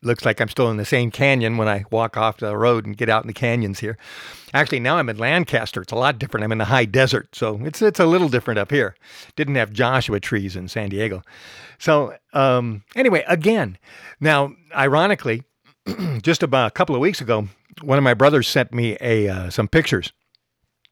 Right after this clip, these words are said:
He's bought a, uh, big hunk of land outside of San Diego, out in the county, just like I'm talking about. And he was sending me some pictures of snakes and stuff he'd found. And the last picture he sent me was a rattlesnake.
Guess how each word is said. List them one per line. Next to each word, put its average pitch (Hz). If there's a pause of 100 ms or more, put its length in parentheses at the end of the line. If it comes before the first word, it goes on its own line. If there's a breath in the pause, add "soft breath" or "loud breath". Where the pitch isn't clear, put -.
(260)
He's 147
bought 127
a, 104
uh, 95 (340 loud breath)
big 143
hunk 139
of 117
land 127
outside 117
of 107
San 117
Diego, 110
out 120
in -
the 120
county, 113 (140)
just 113
like 110
I'm 104
talking 117
about. 101 (440 loud breath)
And 131
he 147
was 143
sending 165
me 147
some 127
pictures 143
of 123
snakes 131
and 123
stuff 135
he'd 123
found. 127 (400 loud breath)
And 117
the 117
last 190
picture 226
he 190
sent 208
me 147 (380)
was 123
a 117
rattlesnake. 127